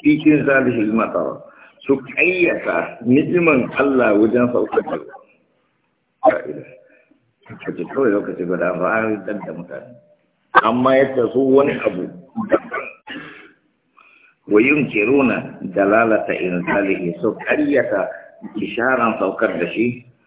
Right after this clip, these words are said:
ala qudrati munazzilihi. To wai ma tukuna ma an zauna an yi karatun. Kawai za ka je mutum yake ni in na iya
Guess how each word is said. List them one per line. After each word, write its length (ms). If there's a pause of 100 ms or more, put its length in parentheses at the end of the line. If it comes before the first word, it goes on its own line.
(180)
ala 440
qudrati 520
munazzilihi. 760 (920)
To 60
wai 400
ma 180 (100)
tukuna 480
ma 360
an 160
zauna 320
an 100
yi 60
karatun. 440 (2750)
Kawai 300
za 100
ka 160
je 100
mutum 220
yake 240
ni 140
in 140
na 60
iya 220